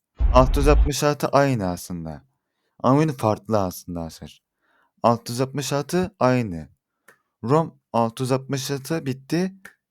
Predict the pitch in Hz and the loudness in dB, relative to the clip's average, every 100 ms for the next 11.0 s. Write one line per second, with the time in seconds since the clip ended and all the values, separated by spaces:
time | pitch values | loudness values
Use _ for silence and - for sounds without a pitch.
0 | _ - 139 151 151 127 - 123 123 113 | _ -4 0 2 0 -4 -8 2 2 4
1 | 98 90 85 80 _ _ _ _ _ _ | 0 -2 -6 -14 _ _ _ _ _ _
2 | _ _ _ _ _ _ 113 160 180 175 | _ _ _ _ _ _ -2 0 0 -2
3 | - - 113 113 151 165 156 - 98 127 | -4 -2 -2 0 -4 -2 -6 -6 -2 -2
4 | 143 131 107 95 85 85 85 82 90 110 | -2 -6 -6 -8 -8 -8 -6 -6 -8 -10
5 | _ _ _ - 110 117 123 135 147 151 | _ _ _ -4 -2 0 2 0 0 -4
6 | 131 147 180 175 - _ _ _ _ _ | -6 -4 -4 -4 -8 _ _ _ _ _
7 | _ _ 110 110 - 123 135 143 165 170 | _ _ -2 -2 -4 -6 -4 -6 -4 -2
8 | 151 127 98 95 123 131 101 82 78 76 | -4 -2 -4 -2 -6 -2 -2 -2 -12 -14
9 | _ _ _ _ _ _ _ _ _ _ | _ _ _ _ _ _ _ _ _ _
10 | _ _ 104 113 117 127 120 90 73 | _ _ -4 -2 0 0 -2 -4 -10